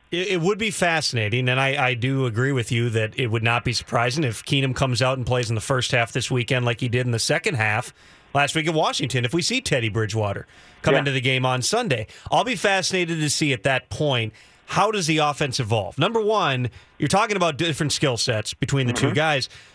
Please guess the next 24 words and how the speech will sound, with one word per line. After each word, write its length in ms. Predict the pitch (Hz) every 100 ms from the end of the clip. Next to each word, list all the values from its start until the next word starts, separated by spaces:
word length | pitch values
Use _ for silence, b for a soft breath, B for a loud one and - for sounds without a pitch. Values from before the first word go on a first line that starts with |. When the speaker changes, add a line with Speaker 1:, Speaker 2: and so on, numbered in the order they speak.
| -
Speaker 1:
but 120 | 160
number 160 | 180 165
two, 320 | - 269 226
their 180 | 165 165
entire 500 | 151 - 220 240 202
approach, 720 | 151 - - - 196 127 -
the 80 | -
way 160 | 143 165
they 140 | 156
play 340 | 120 - 135 151
the 140 | 175
game, 320 | 185 202 208 - b b b b
is 160 | 160 135 -
polar 420 | - 190 190 185
opposite 560 | 151 156 - - - -
in 160 | 156 151
terms 380 | - 185 175 151
of 240 | 151 131 B B -
Keenum, 520 | - 269 269 196 160
nothing's 520 | - 156 233 277 233 -
kinda 260 | 202 180
by 300 | 120 135 151
the 100 | 156
book, 460 | 113 120 170 -